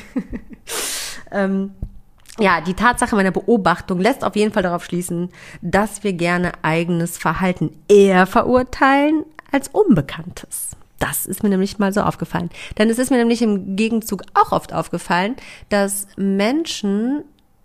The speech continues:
eher gnädig sind mit dem Verhalten anderer, was ihnen total fremd ist und sie dann eher so perplex sind und denken, „Hm, das würde ich gerne irgendwie verstehen“, anstatt zu sagen, „Nee,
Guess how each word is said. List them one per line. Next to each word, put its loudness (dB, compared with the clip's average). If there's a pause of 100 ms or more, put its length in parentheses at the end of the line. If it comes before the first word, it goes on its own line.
(180)
eher 0 (260)
gnädig 0
sind -4
mit 0
dem 0
Verhalten -2 (100)
anderer, -2
was -4
ihnen -2
total -4
fremd -6
ist -8
und -4
sie -6
dann -2
eher -2
so -6
perplex -10
sind -6
und -4
denken, -6 (440)
„Hm, 2
das -8
würde -4
ich -14
gerne -2
irgendwie -4
verstehen“, -4
anstatt -6
zu -4
sagen, 4
„Nee, 4